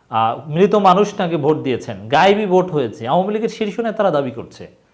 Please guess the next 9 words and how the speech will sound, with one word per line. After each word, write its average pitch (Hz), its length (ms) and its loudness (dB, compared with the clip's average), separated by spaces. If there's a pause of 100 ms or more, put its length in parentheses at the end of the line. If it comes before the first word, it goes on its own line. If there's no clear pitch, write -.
(240)
প্রচার 220 260 2
সম্পাদক 208 460 -4
আওয়ামী 151 260 -2
লীগের 127 180 -4
দাবি 104 220 -8
করছে। 92 340 -16 (460)
তাহলে 180 360 6 (160)
সফল 196 380 6
নির্বাচন 170 600 4